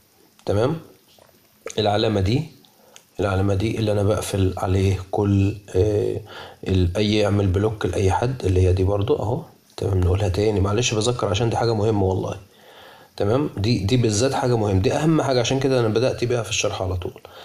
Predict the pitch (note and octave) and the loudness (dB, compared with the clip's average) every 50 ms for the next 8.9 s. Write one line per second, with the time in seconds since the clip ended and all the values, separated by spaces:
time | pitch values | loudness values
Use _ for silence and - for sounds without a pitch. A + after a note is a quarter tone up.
0 | - - - - - G#2 A2+ A#2+ A#2 A#2+ A2 G#2 - - A2+ A2 G#2+ A2+ A#2+ C3 | -20 -20 -10 -4 -2 0 2 2 2 2 0 0 0 0 0 0 2 2 2 0
1 | C#3 - C3+ C3 - F2+ - - G2+ F2+ F2 F2+ F2+ - - - - A2+ G#2 G#2 | 0 0 0 0 -2 -2 -2 -2 0 0 0 -2 -4 -6 -6 -4 -2 0 0 0
2 | G#2 A2 B2 C3+ D3 D#3 D#3+ - - - A#2 A#2+ A#2+ A2+ G#2 B2+ C#3 D#3 D3+ C3+ | 0 0 0 0 0 0 -2 -2 -4 -2 -2 0 0 0 0 0 0 0 0 -2
3 | - - - - B2 A#2 G#2 G2+ F#2+ F#2 F2 F2 - - - _ - - - - | -2 -4 -4 -2 -2 0 0 0 0 -2 -2 -4 -8 -16 -20 _ -20 -20 -20 -20
4 | - _ - - _ - - - B2+ D3 D#3 D3+ D3 D3+ D#3+ E3+ E3 - C3+ - | -20 _ -20 -20 _ -8 -2 0 2 2 2 4 4 4 4 2 2 0 0 2
5 | B2 D3+ D#3 C#3+ - C3 A#2 A2 G2+ A2+ C3 C#3+ C#3+ C#3 C#3 D3 D3+ C#3+ D3 C#3+ | 2 2 2 2 2 0 0 2 2 2 4 4 4 4 4 2 2 2 2 0
6 | C#3 A#2+ A2+ B2 A#2+ G#2+ - - - - - - - _ _ - - - - - | 0 0 2 2 2 0 0 -4 -8 -10 -14 -18 -20 _ _ -20 -20 -20 -20 -20
7 | - _ - - A2 A#2+ A#2+ A2 G#2 G2+ G#2 G2+ A#2 C3 C3+ B2 B2 B2 A#2+ G#2 | -20 _ -8 -2 2 2 2 4 2 0 0 2 2 0 0 0 0 -2 -2 -2
8 | G2+ F#2 G#2 F#2 F2 - - G2+ - - - - G#2+ A2 C3 D3 F3 | -2 0 -2 -2 -2 -4 -6 -10 -12 -10 -6 -2 0 0 2 0 0